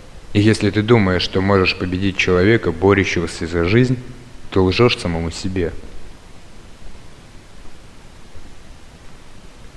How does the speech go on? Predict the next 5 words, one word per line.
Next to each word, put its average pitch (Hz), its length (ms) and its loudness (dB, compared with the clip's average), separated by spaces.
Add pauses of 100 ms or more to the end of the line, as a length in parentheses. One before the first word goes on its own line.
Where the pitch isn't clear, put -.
(640)
Портрет 113 480 4
полковника, 117 800 4 (300)
работы 95 640 4
Нормана 101 540 4
Рокуэлла, 90 540 2